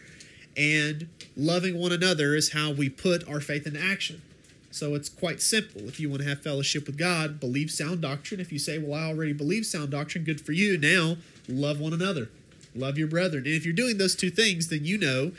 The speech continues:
that you're in fellowship with God. Now, it is possible for you to not do those things and be out of fellowship with God, but that won't change your relationship with God. So again, our relationship is based on grace,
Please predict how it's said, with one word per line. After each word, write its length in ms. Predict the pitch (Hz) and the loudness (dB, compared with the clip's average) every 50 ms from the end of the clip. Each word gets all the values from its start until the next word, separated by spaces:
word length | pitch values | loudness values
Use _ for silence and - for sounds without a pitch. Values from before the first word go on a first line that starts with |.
| - - - - - - - - | -14 -20 -20 -20 -20 -10 -2 0
that 220 | 156 156 156 - | 2 4 4 4
you're 140 | 165 165 151 | 2 2 0
in 140 | 156 165 160 | -2 -4 -4
fellowship 520 | - - 123 120 123 123 - - 147 143 | -4 -4 -4 -2 0 0 0 0 0 -2
with 120 | 170 180 196 | -4 0 2
God. 340 | 247 254 214 131 - - - - - - - - - - - - | 4 4 4 2 -2 -8 -16 -20 -20 -18 -12 -8 -8 -8 -6 -4
Now, 120 | - 139 151 | -2 -2 2
it 80 | 170 | 4
is 100 | 202 208 | 4 2
possible 460 | 208 - 254 285 311 285 - - 220 190 | 2 0 -2 -2 -2 -2 -2 -2 -2 0
for 100 | - 196 | 0 2
you 100 | 202 190 | 2 2
to 80 | 180 185 | 2 2
not 200 | 190 196 185 185 | 0 0 2 2
do 140 | 254 277 | 2 4
those 180 | 269 247 220 - | 4 4 4 4
things 520 | - 170 143 139 143 180 208 - - - - - - - - - | 2 2 2 2 0 0 -2 -2 -2 -4 -8 -14 -20 -14 -6 -4
and 120 | 131 147 | 0 2
be 160 | 147 151 185 | 4 4 6
out 100 | 233 277 | 6 4
of 100 | 269 - | 4 2
fellowship 400 | - 160 139 139 135 - 147 143 | 0 0 0 0 0 -2 -4 -4
with 140 | 151 143 - | -6 -4 -2
God, 180 | 151 156 165 160 | -2 -2 -2 -2
but 100 | 147 123 | -2 -2
that 160 | 135 147 151 | -2 0 0
won't 160 | 180 226 226 | -2 -4 -2
change 260 | - - 127 135 139 160 | -2 0 0 0 0 0
your 80 | 175 | 2
relationship 560 | 190 214 247 320 359 - - 156 - 147 139 | 4 4 4 6 4 4 2 2 0 -2 -2
with 100 | - 113 | -2 -4
God. 200 | 120 123 104 95 - - - - - - - - - - | -4 -4 -4 -6 -8 -14 -20 -20 -20 -20 -20 -20 -20 -14
So 160 | - - 139 143 | -8 -4 -4 -2
again, 260 | 147 160 233 247 202 | 0 0 0 2 2
our 120 | 156 143 | 0 0
relationship 520 | 135 135 135 139 165 180 - 202 170 185 185 | 0 0 0 0 0 0 -2 -2 0 0 0
is 120 | 185 156 | 0 2
based 240 | 165 156 147 147 160 | 2 2 2 0 -2
on 120 | 139 131 | -4 0
grace, 500 | 147 214 262 247 196 208 - - - - | 4 4 6 6 4 4 0 -2 -2 -6